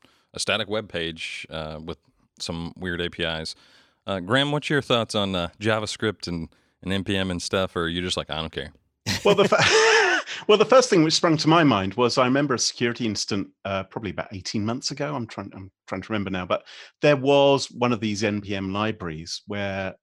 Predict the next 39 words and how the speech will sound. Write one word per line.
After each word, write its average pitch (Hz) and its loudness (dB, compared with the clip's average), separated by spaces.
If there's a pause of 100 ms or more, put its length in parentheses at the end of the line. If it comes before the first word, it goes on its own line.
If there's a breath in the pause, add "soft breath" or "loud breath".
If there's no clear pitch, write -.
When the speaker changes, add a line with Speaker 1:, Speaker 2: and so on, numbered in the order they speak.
(140)
Speaker 2:
an 95 -10
anonymous 117 0
volunteer 107 -2
had 98 -8
said, 104 -4
"Well, 107 0
look, - -4
I'll 120 2
take 120 -4
this 110 -4
on, 107 -2 (480 soft breath)
uh, 101 -10
because 104 -8
no 113 0
one's 107 -4
helping 117 -2
you 87 -8
with 80 -12
this." 85 -8
And 104 -10
it - -16
was 113 -12
a 110 -12 (300)
piece 139 -6
of 107 -8
software 113 -2
being 101 -4
used 104 -4
by 101 0 (160)
tens 196 0
of 120 -6
thousands 131 2
of - -16
different 104 -8
applications. 104 -6 (720 soft breath)
And 117 -2
what 139 0
happened 143 0
was 95 -4